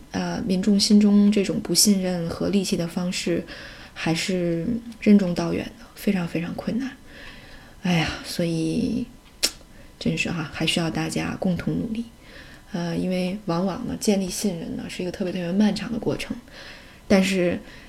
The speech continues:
打破信任往往一夕之间，一张照片儿就够了。所以我想这个，这个故宫已经退休的单霁翔院长现在一定特别的痛心疾首，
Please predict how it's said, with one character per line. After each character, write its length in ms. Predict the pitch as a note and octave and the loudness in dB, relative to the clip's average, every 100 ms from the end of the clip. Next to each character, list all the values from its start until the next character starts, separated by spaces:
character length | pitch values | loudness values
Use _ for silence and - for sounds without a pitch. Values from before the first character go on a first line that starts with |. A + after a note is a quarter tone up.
| - - | -20 -2
打 140 | - B2 | 4 4
破 160 | - | 10
信 240 | G#3+ A3 G#3 | 10 10 8
任 180 | F#3+ - | 6 0
往 160 | - G3+ | 0 2
往 200 | G3+ - | 2 2
一 100 | A3 | 6
夕 240 | G#3+ - E3+ | 6 6 2
之 160 | - | 0
间， 160 | - - | -2 -2
一 120 | A3+ | 6
张 220 | G#3+ G#3+ G#3+ | 8 10 10
照 140 | F#3 | 8
片 200 | - F3 | 0 -4
儿 60 | F3 | -4
就 100 | - | -4
够 140 | F3 | -2
了。 120 | - - - - - - | -4 -8 -16 -20 -20 -20
所 180 | - - | -6 6
以 80 | G3+ | 8
我 140 | G3 | 8
想 260 | G3+ G#3 - - | 6 0 -2 -2
这 160 | G3 | 0
个， 240 | F#3+ F3 G#3 - - - - - - - - - - - - - - | 0 0 -4 -10 -18 -20 -20 -20 -20 -20 -20 -20 -20 -20 -20 -20 -4
这 140 | - | 2
个 100 | G3 | 4
故 160 | F#3 G#3 | 6 10
宫 240 | A3 A3+ | 12 12
已 80 | A3 | 12
经 100 | - | 8
退 160 | F#3 G3 | 4 4
休 160 | G#3 | 4
的 120 | G3 G3 | 4 4
单 200 | - G#3 | 6 8
霁 60 | |
翔 220 | G3 F3 F3+ | 6 2 2
院 160 | F#3+ | 2
长 180 | F3+ - | 0 -4
现 140 | - | 0
在 80 | G3 | 0
一 100 | F3+ | 2
定 140 | F#3+ G3+ | 2 2
特 140 | G#3+ | 2
别 100 | G3 | 2
的 80 | E3+ | -2
痛 200 | - F3 | -4 -4
心 200 | - F#3 | -2 -2
疾 140 | - | -2
首， 180 | F3 - | -2 -4